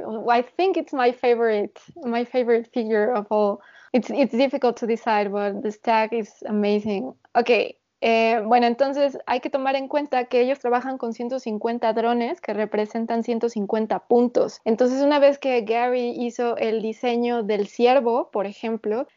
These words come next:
eh, un diseño que a ellos le, les gustara, eh, lo hicieron animación en la computadora utilizando ciento cincuenta puntos, y de ahí a que lograran ya la animación que realmente les convenciera, entonces pasaban,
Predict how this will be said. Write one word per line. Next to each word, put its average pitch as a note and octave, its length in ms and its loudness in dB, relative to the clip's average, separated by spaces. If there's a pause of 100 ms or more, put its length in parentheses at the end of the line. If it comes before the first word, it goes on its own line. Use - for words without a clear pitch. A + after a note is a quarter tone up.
(120)
eh, G#3+ 280 0
un A3+ 420 0
diseño A3+ 440 0
que A#3 100 -2
a G#3+ 80 4
ellos A3 260 4
le, F#3+ 440 -2
les G#3 260 -2
gustara, B3 640 2 (100)
eh, G#3 800 2
lo A3+ 160 6
hicieron C4 400 2
animación B3 720 -2
en A#3 100 -4
la A3 100 -4
computadora A#3 760 2
utilizando A3+ 720 -2
ciento A3+ 320 -4
cincuenta G#3 460 -4
puntos, D#4 440 0
y G#3+ 200 -6
de G#3+ 80 2
ahí A#3+ 340 2
a D4 140 0
que B3 160 -4
lograran A#3+ 520 2
ya A#3+ 140 4
la B3 100 4
animación A3+ 520 -4
que - 100 -6
realmente A#3 400 0
les A#3 180 0
convenciera, B3 640 0 (120)
entonces B3 640 4
pasaban, A3+ 760 0